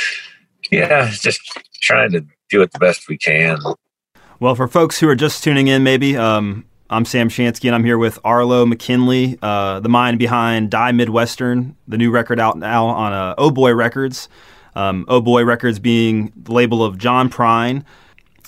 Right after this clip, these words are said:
Speaker 2: We lost John Prine this year. Not before he got to see you play, though. We're talking about, um, you know, live shows and the live show experience. I, I hear that he was able to come see you at least once,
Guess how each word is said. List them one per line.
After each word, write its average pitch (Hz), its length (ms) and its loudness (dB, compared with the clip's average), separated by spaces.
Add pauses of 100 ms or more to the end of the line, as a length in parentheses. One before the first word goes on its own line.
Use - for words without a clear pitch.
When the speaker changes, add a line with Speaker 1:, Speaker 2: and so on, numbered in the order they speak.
Speaker 2:
We 113 80 -4
lost 117 280 2
John 113 200 2
Prine 110 480 0
this 113 220 -6
year. 110 400 -2 (300)
Not 120 240 -2
before 135 360 2
he 123 320 0 (160)
got 120 200 -2
to 135 60 -2
see 139 200 -4
you 135 160 2
play, 160 300 2
though. 104 220 0
We're 107 100 -2
talking 120 320 0
about, 110 400 0
um, 95 560 -6 (200)
you 120 100 -2
know, 110 120 0
live 123 340 2
shows 123 400 4
and 113 60 0
the 110 60 0
live 113 220 0
show 120 140 0
experience. 123 640 0
I, 117 180 0
I 110 120 0
hear 123 180 4
that 113 140 0
he 117 100 0
was 110 120 -2
able 117 200 2
to 110 60 -2
come 113 180 -4
see 117 300 0
you 101 240 0
at 98 100 -6
least 110 260 -2
once, 107 520 -2